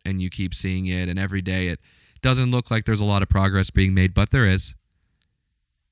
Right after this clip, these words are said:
And you also know and can see that from around that building, there is scaffolding. And when you see scaffolding, that usually indicates that there is a lot of work to be done.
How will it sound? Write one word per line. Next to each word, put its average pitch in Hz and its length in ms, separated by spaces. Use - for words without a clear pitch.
And 101 300
you 104 140
also 117 320
know 101 520
and 92 220
can 95 160
see 101 460
that 90 200
from 95 160
around 92 360
that 90 260
building, 104 480
there 90 160
is 90 80
scaffolding. 95 560
And 90 420
when 92 140
you 92 100
see 101 200
scaffolding, 101 600
that 90 300
usually 95 380
indicates 92 640
that 92 300
there 95 360
is 92 200
a 95 40
lot 92 280
of 92 120
work 92 340
to 90 180
be 82 120
done. 71 360